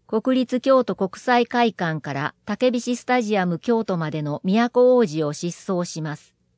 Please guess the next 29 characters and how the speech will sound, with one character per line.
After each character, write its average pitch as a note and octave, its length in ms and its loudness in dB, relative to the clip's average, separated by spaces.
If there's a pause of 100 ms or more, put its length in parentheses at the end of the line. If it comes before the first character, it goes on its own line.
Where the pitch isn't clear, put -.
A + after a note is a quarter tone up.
(960)
当 B3 220 4
日 B3 240 -2
の B3 180 2
交 B3+ 220 6
通 B3 200 -4
規 A#3+ 140 -6
制 B3 280 2
情 A#3 280 6
報 F3 240 -2
な D#3+ 140 -4
ど C3 140 -4
は C#3 200 -4 (140)
ウ F3 100 -4
ェ G3+ 200 2
ブ F3 180 0
へ。 D#3+ 220 -2 (1900)
日 A3 380 2
時、 D#3+ 220 -6 (680)
三 B3+ 280 4
月 F#3+ 280 0
十 G#3 260 2
日 G3+ 160 0
日 G3+ 340 -2
曜、 D#3+ 340 -2 (340)
十 A#3+ 300 0
一 B3+ 220 -2
時 G3+ 120 -2
か D3+ 140 -6
ら D3 220 -4